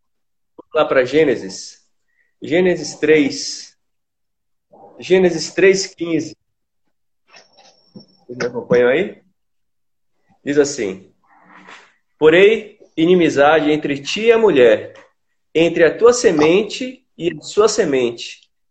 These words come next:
Esta te ferirá a cabeça e tu lhe ferirás o calcanhar." Então, nessa passagem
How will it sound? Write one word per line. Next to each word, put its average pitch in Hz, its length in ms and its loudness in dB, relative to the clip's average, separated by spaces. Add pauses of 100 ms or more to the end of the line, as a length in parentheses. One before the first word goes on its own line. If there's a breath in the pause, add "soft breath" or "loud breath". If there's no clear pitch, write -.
(140)
Esta 202 480 2
te 185 120 -8
ferirá 143 400 0
a - 60 -4
cabeça 180 840 -2 (280)
e 175 120 -6
tu 233 280 -6
lhe 247 140 -2
ferirás 160 600 2
o 156 60 -10
calcanhar." 151 720 0 (1120)
Então, 180 640 -2 (460)
nessa - 280 -2
passagem 147 720 -4